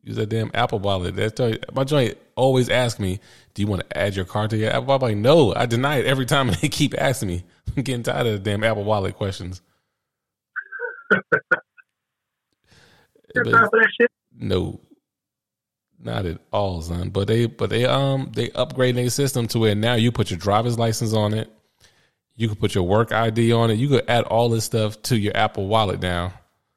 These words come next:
Speaker 1: And I don't even know why. Why the hell would you have your work I D in your Apple Wallet? What, what
Speaker 2: I know.
Speaker 1: job?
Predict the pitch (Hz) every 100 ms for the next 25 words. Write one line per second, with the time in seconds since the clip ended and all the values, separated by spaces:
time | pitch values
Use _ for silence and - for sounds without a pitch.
0 | _ _ _ _ - 107 151 127 107 107
1 | 101 156 165 135 131 113 107 107 104 98
2 | 92 110 107 104 98 98 - 98 92 85
3 | 92 - - - - _ _ _ _ _
4 | - 120 120 139 123 127 123 120 113 107